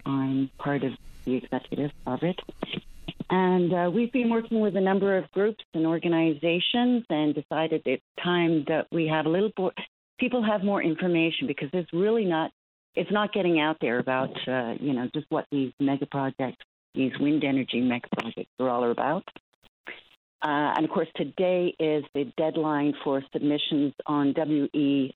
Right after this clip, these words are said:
uh, wind energy, G H two's, um, environmental impact assessment.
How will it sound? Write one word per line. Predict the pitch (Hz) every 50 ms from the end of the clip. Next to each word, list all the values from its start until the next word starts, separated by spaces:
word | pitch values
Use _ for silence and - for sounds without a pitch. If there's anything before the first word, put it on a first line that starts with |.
| -
uh, | - 139 135 131 131 131 -
wind | 151 165 165 165 160
energy, | 165 151 151 147 131 - 151 151 147 147 143 139 139 135 - _ _ _ _ _ _ _ _ _ _ -
G | - 147 156
H | 151 147 139 - - - - -
two's, | 175 156 147 143 139 139 131 120 - - _ _ _ _ _ -
um, | 139 135 131 131 123 120 123 117 - - - - -
environmental | - 151 156 135 147 139 143 143 135 139 139 - 151 135 -
impact | - 143 147 - 175 175 180 -
assessment. | 214 - - 214 208 208 - - 233 233 240 233 -